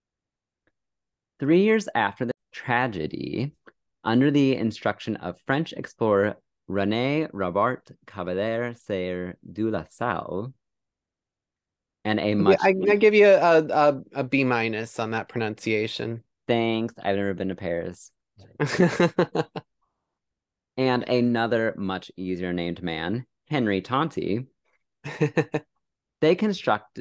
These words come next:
Speaker 1: or they started the construction of Fort Saint Louis on the rock. Remember, it's surrounded by Illinois River, so it would be a great place for a fort to be.
Speaker 2: Oh, yeah, that, it makes me think of, um,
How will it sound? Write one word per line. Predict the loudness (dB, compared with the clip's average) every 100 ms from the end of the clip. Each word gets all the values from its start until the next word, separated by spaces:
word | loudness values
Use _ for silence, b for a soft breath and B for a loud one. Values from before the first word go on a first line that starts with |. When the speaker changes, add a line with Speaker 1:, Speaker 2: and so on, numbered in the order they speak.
| -4
Speaker 1:
or | 0
they | 0
started | 0 0 2 2
the | -2
construction | -6 -8 -8 -10 -10 -10
of | -6 -8 -6
Fort | -2 0 -2 _
Saint | -20 -6 -4 -4 -6
Louis | -4 -2 -2 -4 -10 _ _ -4
on | -2 0 -4 -6
the | -6
rock. | -6 -12 _ -20 _ _ _ _ _ _ _ _ _ _ _ _ _ _ _ _ _ _ _ _ _ 0
Remember, | 2 4 4
it's | 4 2
surrounded | -2 -2 -2 -2
by | -2
Illinois | -2 -6 -6 -6 -6
River, | -4 -4 -4 -10
so | -10 -10
it |
would | -8
be | -4 -4
a |
great | 0 -2 -2
place | -2 0 0 -2
for | -6
a | -6
fort | -6 -4 -4 -6
to | -8
be. | -6 -6 -14 _ _ _ _ _
Speaker 2:
Oh, | 2 4
yeah, | 4 4
that, | 4 2 0
it |
makes | 2 2 0
me | -2 -2
think | 0 -2 -2
of, | -2 -2 -2 -2
um, | -2 -2 -6